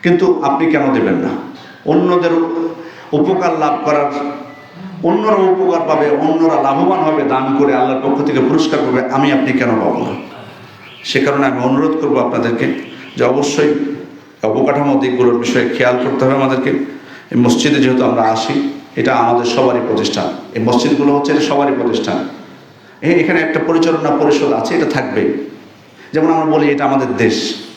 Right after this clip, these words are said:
তো দেশ তো আমাদের, কিন্তু পরিচ-, শাস-, শাসক তো আছে, পরিচালক তো আছে। তো এই জন্য এটা সবারই নিজেদের মনে করতে হবে। আর বিশেষ করে ধর্মীয় প্রতিষ্ঠানগুলো সকলের জন্য অফ করা থাকে, এটা, এটা বাস্তবই আমাদের, এতে কোনো সন্দেহ নেই।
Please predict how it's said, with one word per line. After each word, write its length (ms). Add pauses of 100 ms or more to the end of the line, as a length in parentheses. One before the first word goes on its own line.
(320)
তো 60
দেশ 260 (100)
তো 80
আমাদের, 320 (120)
কিন্তু 220
পরিচ-, 580
শাস-, 440
শাসক 360
তো 80
আছে, 240
পরিচালক 420
তো 60
আছে। 200 (640)
তো 60 (100)
এই 220
জন্য 200
এটা 160 (240)
সবারই 320 (100)
নিজেদের 240
মনে 200
করতে 280
হবে। 80
আর 80
বিশেষ 220
করে 120
ধর্মীয় 380
প্রতিষ্ঠানগুলো 520
সকলের 560
জন্য 200
অফ 440
করা 140
থাকে, 260
এটা, 200 (680)
এটা 100 (100)
বাস্তবই 460
আমাদের, 340 (440)
এতে 100
কোনো 240
সন্দেহ 400 (120)
নেই। 120